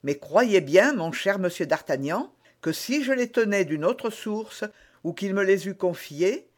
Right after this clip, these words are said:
il n'y aurait pas eu de confesseur plus discret que moi. » « Je n'en doute pas, » reprit D'Artagnan. « Mais enfin, il me semble que vous-même, vous êtes assez familier avec les armoiries,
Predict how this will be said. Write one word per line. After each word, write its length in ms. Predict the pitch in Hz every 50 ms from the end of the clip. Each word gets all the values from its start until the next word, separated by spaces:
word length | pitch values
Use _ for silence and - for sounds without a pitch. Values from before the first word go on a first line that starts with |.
| _ _ _ _ _ _ _ _ -
il 180 | 151 160 175
n'y 140 | 180 185 190
aurait 200 | 196 185 190 180
pas 280 | 185 - 196 226 247 208
eu 100 | 214 240
de 100 | 202 196
confesseur 720 | 190 - 208 220 214 - 220 196 - - 202 196 247 285 -
plus 160 | _ - 170
discret 520 | 135 151 190 - - - - - 202 226
que 120 | - - 180
moi. » « 300 | 156 131 104 101 104 - _ _ _ _ _ _ _ _ _ _ _ _ _ _ _ _ _ _ _ _ _ _ _ _ _ _ _ _ _ _ _ _ _ _
Je 140 | 131 135 190
n'en 200 | 190 185 180 170
doute 280 | 156 156 156 - -
pas, » 220 | - - - 240 175
reprit 280 | 156 156 151 - 165
D'Artagnan. « 680 | 151 151 147 147 - 165 147 147 147 143 139 139 143 - _ _ _ _ _ _ _ _ _ _ _ _ _ _ _ -
Mais 220 | 175 226 226 196
enfin, 520 | 233 214 202 185 - - - 156 151 139 135 - _ _ _ _ -
il 160 | 175 196 196
me 100 | 196 196
semble 500 | 190 - - 202 202 202 190 170 156 156
que 120 | - 170
vous-même, 680 | 151 139 123 147 156 147 151 170 208 254 285 302 311 311 302 _ _ _ _ _ _ -
vous 180 | 147 170 170
êtes 160 | 185 185 185
assez 420 | 170 143 139 175 180 170 - - 156
familier 580 | - - 156 147 143 143 135 131 147 190 247
avec 340 | 277 240 175 143 151 143 127
les 160 | 143 143 135
armoiries, 580 | 139 117 135 143 151 196 226 233 226 180 139 -